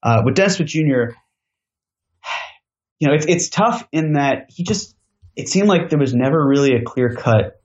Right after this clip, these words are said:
role for him, or he was injured, or as you've said before, and I'm, I'm completely with you on this,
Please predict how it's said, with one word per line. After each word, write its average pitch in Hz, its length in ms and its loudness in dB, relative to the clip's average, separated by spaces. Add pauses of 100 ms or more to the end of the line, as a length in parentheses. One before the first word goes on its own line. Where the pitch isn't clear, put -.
(140)
role 156 340 2
for 165 180 0
him, 139 300 2 (140)
or 107 540 2
he - 120 -6
was 98 200 0
injured, 165 500 4
or 120 380 2 (280)
as 113 140 0
you've 180 160 4
said 156 240 2
before, 131 480 2
and 110 180 -2
I'm, 104 240 0
I'm 110 360 2
completely 104 720 2
with 113 260 2
you 113 140 6
on 107 180 6
this, 104 200 2